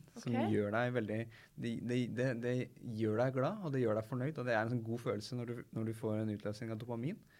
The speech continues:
Speaker 2: Mm.
Speaker 1: Og du får det gjerne da når du for eksempel spiser mat,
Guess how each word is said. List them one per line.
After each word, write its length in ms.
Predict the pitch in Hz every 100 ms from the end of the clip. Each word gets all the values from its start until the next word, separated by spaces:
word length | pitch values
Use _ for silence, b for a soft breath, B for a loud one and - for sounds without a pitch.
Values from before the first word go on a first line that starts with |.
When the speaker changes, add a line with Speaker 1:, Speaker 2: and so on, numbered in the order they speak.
| B B
Speaker 2:
Mm. 300 | 254 233 220
Speaker 1:
Og 60 | 220
du 60 | 127
får 260 | - 110 117
det 80 | 117
gjerne 220 | 95 101
da 160 | 98 104 - _
når 220 | 120 110 107
du 40 |
for 120 | 107
eksempel 260 | 151 113 113
spiser 260 | 107 107 117
mat, 380 | 117 147 -